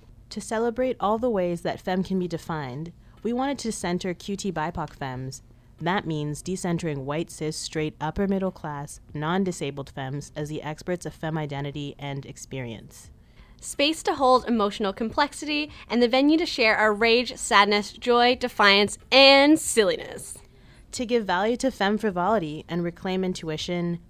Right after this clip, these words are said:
Speaker 1: gossip, femme giggling as radical, powerful means of survival and care.
Speaker 2: We wanted to create a safer place of comfort and healing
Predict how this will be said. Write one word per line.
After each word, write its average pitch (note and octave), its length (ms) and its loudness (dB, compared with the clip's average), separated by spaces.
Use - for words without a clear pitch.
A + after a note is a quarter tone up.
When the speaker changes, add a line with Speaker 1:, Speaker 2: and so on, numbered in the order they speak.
Speaker 1:
gossip, E3+ 640 -6
femme F#3 220 0
giggling E3+ 400 0
as C#3+ 160 -6
radical, C3+ 580 -8
powerful G#3+ 420 -2
means F#3 320 0
of D#3+ 120 -4
survival D3+ 580 -6
and E3 220 -4
care. G3+ 340 -10
Speaker 2:
We D4 120 4
wanted E4+ 240 4
to G#4+ 80 -2
create C#4 280 2
a A#3 40 -6
safer C4+ 400 0
place A#3+ 340 -2
of A3+ 100 -10
comfort C#4 440 0
and C4 100 0
healing G3+ 460 0